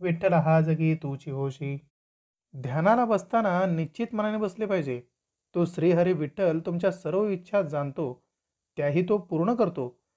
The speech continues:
अधिक संचय करून तरी काय उपयोग? तो दयाळू मायाळू असून येणाऱ्या शरणागतांना अभय देतो. त्याकडे काही मागितले नाही तरी तुमच्या मनातली इच्छा जाणून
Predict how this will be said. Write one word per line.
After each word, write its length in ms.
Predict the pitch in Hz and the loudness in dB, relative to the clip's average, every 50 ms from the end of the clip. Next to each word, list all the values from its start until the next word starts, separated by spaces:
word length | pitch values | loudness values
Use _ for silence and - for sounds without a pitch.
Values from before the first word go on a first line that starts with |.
| _ _ _ _ _ - | _ _ _ _ _ -8
अधिक 340 | 160 156 160 160 277 262 | -4 -2 0 0 0 -2
संचय 400 | - - 247 220 208 185 - 240 | 0 -2 -2 -2 0 0 0 -2
करून 300 | 226 - 220 214 226 226 208 247 | 0 0 0 0 0 0 0 0
तरी 120 | 226 - | -2 -2
काय 260 | - - - 160 190 | -2 -2 2 2 4
उपयोग? 420 | 202 196 175 175 170 160 160 156 156 - _ _ _ _ _ _ _ _ _ | 2 2 0 -2 -2 -2 -2 -4 -6 -8 _ _ _ _ _ _ _ _ _
तो 140 | - 185 185 | -2 -2 -2
दयाळू 520 | 156 139 147 156 165 165 160 160 160 151 143 | 0 0 2 4 4 4 4 2 0 -2 -4
मायाळू 360 | 143 143 143 147 160 180 190 | -4 -2 -2 0 0 2 4
असून 400 | 190 175 180 - 170 156 143 143 - _ _ _ _ _ _ _ | 2 2 2 -2 -6 -6 -6 -8 -12 _ _ _ _ _ _ _
येणाऱ्या 400 | - 165 160 156 175 190 233 240 220 | -6 -4 -2 0 2 2 2 0 -2
शरणागतांना 720 | - - 170 156 165 190 208 208 202 202 196 190 180 180 196 | -2 -4 -4 -2 -2 0 0 0 0 0 0 0 0 0 0
अभय 360 | 202 156 139 139 156 180 185 | 0 0 0 2 2 2 2
देतो. 380 | 160 143 - - 123 117 - _ _ _ _ _ _ _ _ _ _ | 2 0 -4 -6 -10 -12 -14 _ _ _ _ _ _ _ _ _ _
त्याकडे 340 | - 175 175 175 185 180 185 | -2 0 0 0 0 -2 0
काही 220 | 185 170 147 180 | 0 -2 -2 0
मागितले 540 | 196 175 156 147 139 143 151 175 180 190 190 | 0 -2 -2 -2 -2 -2 -2 -2 -2 -2 -2
नाही 360 | 190 196 175 175 190 175 156 160 - _ _ _ _ _ - | 0 0 0 0 0 0 -2 -4 -8 _ _ _ _ _ -6
तरी 120 | 233 254 | -6 -4
तुमच्या 380 | 254 220 180 170 175 - 214 214 | -4 -2 -2 -2 2 2 2 2
मनातली 360 | 214 214 220 214 226 220 202 | 2 0 -2 -4 -4 -6 -6
इच्छा 240 | 180 180 - 220 208 | -6 -4 -4 -4 -2
जाणून 460 | 170 175 165 180 196 185 165 170 | -2 -2 -2 -2 -2 -4 -4 -4